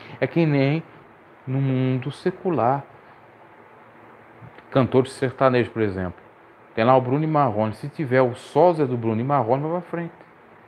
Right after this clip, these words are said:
Se tiver alguém que canta parecido com eles. É assim que funciona.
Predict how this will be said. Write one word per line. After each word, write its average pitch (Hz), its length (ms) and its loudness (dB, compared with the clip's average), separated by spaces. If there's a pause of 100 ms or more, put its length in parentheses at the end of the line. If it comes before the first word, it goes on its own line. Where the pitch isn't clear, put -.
(120)
Se - 60 -18
tiver 110 160 4
alguém 113 220 4
que 113 60 -14
canta 107 260 -6
parecido 98 480 -4 (120)
com 85 60 -12
eles. 87 120 -12 (720)
É 185 60 -4
assim 180 220 -6
que - 80 -16
funciona. 160 500 -8